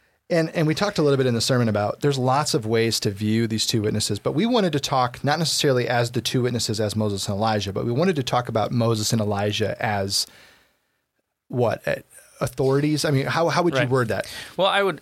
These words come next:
Speaker 2: I would go to, uh, to titles, right? So, like,
Speaker 1: Okay.
Speaker 2: so you have, you have Moses and Elijah. Who is Moses? He is the one who leads the people,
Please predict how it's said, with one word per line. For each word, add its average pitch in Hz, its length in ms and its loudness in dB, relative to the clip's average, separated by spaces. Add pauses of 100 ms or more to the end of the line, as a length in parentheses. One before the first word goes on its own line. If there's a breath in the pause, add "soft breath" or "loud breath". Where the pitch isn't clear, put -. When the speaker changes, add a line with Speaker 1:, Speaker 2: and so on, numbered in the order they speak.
Speaker 2:
I 151 120 2
would 143 380 -4
go 127 220 2
to, 113 460 -2
uh, 92 440 -2 (140)
to - 120 -6
titles, - 680 -6
right? 117 220 -2
So, - 160 -2
like, 120 180 2
Speaker 1:
Okay. 135 100 -6 (320 loud breath)
Speaker 2:
so - 120 -2
you 151 180 -2
have, 147 380 0
you 139 140 -4
have 123 320 -2
Moses 139 460 0
and 123 80 0
Elijah. 104 300 0
Who 131 180 -2
is 131 120 -2
Moses? 101 360 -6
He 131 240 -6
is 131 120 -6
the 120 80 -4
one 110 220 -2
who 101 160 -10
leads 131 540 -4
the 127 120 -10
people, 104 560 -6